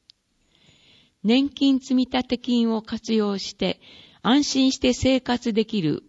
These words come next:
公的年金を求める意見書。上記の意見書が本会議で可決され、関係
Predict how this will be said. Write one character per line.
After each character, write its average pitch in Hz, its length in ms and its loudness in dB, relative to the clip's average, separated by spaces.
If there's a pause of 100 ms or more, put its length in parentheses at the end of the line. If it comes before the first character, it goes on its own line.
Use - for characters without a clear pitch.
公 262 220 -6
的 262 320 -2
年 254 260 2
金 165 340 -2
を 143 120 -2
求 151 280 -2
め 196 120 0
る 139 140 -2
意 135 80 -4
見 139 280 -4
書。 - 280 -6 (1500)
上 269 280 -2
記 - 180 -2
の 160 240 -2 (120)
意 151 80 -10
見 190 280 -2
書 175 180 -6
が 160 120 -4
本 233 280 -6
会 240 280 -4
議 147 140 -4
で 143 100 -4
可 156 160 -8
決 - 280 -6
さ 165 160 -6
れ、 156 200 -4 (640)
関 254 280 0
係 233 480 0